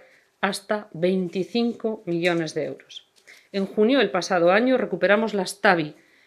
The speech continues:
En menos de doce meses hemos implantado once prótesis valvulares aórticas percutáneas,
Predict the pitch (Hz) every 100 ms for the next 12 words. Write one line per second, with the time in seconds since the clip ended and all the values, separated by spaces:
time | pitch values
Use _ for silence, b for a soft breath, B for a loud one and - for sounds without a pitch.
0 | b - 175 196 226 214 - 170 240 262
1 | 233 233 247 220 - 208 214 208 - -
2 | 220 214 202 196 190 190 233 226 226 247
3 | 254 B B B B _ - 240 262 262
4 | 240 233 - _ _ - 214 214 208 226
5 | 202 - 175 165 170 208 208 214 185 175
6 | 202 208 202 175 170 - 254 - 170 214
7 | 214 208 208